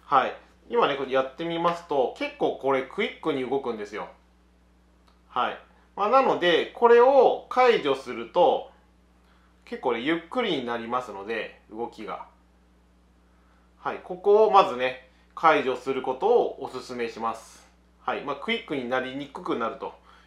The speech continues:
いうところですね。はい。で、あと、まあ、やっておいた方がいいかなっていうところが、ここの水平がちゃんと出てるかどうか、まあ、確認してください。まあ、今出てるかな。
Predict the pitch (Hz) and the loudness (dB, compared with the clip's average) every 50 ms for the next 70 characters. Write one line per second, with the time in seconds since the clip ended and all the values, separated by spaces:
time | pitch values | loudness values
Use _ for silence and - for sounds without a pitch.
0 | _ - 127 135 131 156 147 147 147 127 107 101 101 123 156 180 202 - - _ | _ -6 -6 -2 -2 -2 0 0 0 0 0 -2 -6 -2 -2 -2 -2 -4 -12 _
1 | _ _ _ _ _ _ - - - _ _ _ _ _ - 123 117 107 - - | _ _ _ _ _ _ -20 -20 -20 _ _ _ _ _ -4 -4 -4 -4 -8 -14
2 | _ _ _ _ _ _ _ _ _ _ _ _ _ _ _ _ _ _ _ _ | _ _ _ _ _ _ _ _ _ _ _ _ _ _ _ _ _ _ _ _
3 | _ _ _ _ 170 170 - 254 269 262 - 226 226 233 233 220 185 185 196 190 | _ _ _ _ -4 4 6 6 6 6 4 4 6 6 6 6 6 8 8 8
4 | 165 147 156 165 165 - - - - - - 247 240 262 269 254 - - 185 185 | 8 8 8 6 6 4 -2 -10 -14 -6 2 4 4 4 4 2 4 2 4 4
5 | 175 160 147 151 - 202 - 147 139 151 156 160 160 160 165 170 175 175 220 202 | 4 2 2 2 0 -2 -2 0 4 6 6 6 6 4 0 -4 -2 0 -2 0
6 | - 190 - - - 180 160 139 - - - 269 262 262 262 - - 262 269 269 | 2 2 2 6 8 8 8 8 6 0 4 6 8 8 6 4 0 -4 -4 -4
7 | 262 262 277 254 254 247 262 269 247 170 - - - - 240 220 170 147 151 196 | -2 0 0 0 2 4 6 6 6 6 4 0 -2 -2 0 0 0 0 -2 -2
8 | 196 208 185 165 135 135 135 160 160 139 - 131 110 - - - - - - - | 0 0 0 2 2 2 4 4 2 2 2 0 0 0 -2 -8 -16 -20 -20 -18
9 | _ - 147 139 139 143 - 143 143 147 143 143 139 - - 131 - 127 123 127 | _ -4 -4 -2 -2 -6 -6 -6 -6 -6 -6 -8 -8 -8 -10 -10 -6 -2 -2 -2
10 | 127 - 143 131 113 - - - _ _ _ _ _ _ _ _ _ _ _ _ | -2 0 2 2 2 0 -4 -10 _ _ _ _ _ _ _ _ _ _ _ _
11 | _ _ _ _ _ _ _ _ _ _ _ - - 262 - 233 294 302 233 - | _ _ _ _ _ _ _ _ _ _ _ -6 -4 -4 -4 2 4 4 4 4
12 | 165 208 - - 233 170 135 127 - - 107 107 139 165 185 - | 2 -4 -4 -4 -4 -4 -4 -6 -6 -6 -4 -2 -2 -4 -4 -6